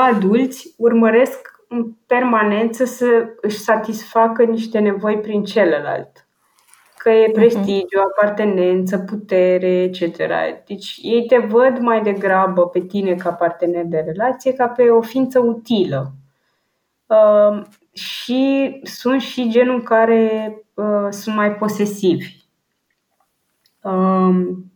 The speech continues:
Speaker 1: pe când la cei, ceilalți, cei care dezvoltă relații bazate pe creștere, uh, iubirea vine dintr-un soi de admirație și cumva îl iei pe celălalt ca pe o ființă completă.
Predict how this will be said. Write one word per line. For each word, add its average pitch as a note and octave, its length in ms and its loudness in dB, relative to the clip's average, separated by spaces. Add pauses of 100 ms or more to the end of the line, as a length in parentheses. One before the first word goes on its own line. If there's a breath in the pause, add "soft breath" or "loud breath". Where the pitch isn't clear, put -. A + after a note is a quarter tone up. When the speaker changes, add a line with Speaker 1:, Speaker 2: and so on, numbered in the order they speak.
(560)
Speaker 1:
pe B3 180 0
când A3+ 300 4
la G#3 140 2
cei, F#3+ 720 2
ceilalți, F#3+ 680 0
cei F3+ 200 -2
care F3+ 180 0
dezvoltă F3+ 480 -2
relații F3+ 440 -2
bazate E3+ 420 -4
pe - 220 -14
creștere, A3 720 -4 (560 loud breath)
uh, A#3 320 2
iubirea B3+ 440 4
vine C4+ 300 0
dintr-un A#3+ 340 0
soi C4 220 0
de A3+ 100 2
admirație G#3+ 1300 0 (200)
și - 240 -8
cumva G#3+ 420 0
îl A#3+ 220 2
iei A3+ 400 4
pe G#3+ 360 0
celălalt A#3 680 0
ca A3 160 -2
pe G#3+ 120 -6
o G#3+ 220 0
ființă A3 460 -6
completă. G#3 920 -2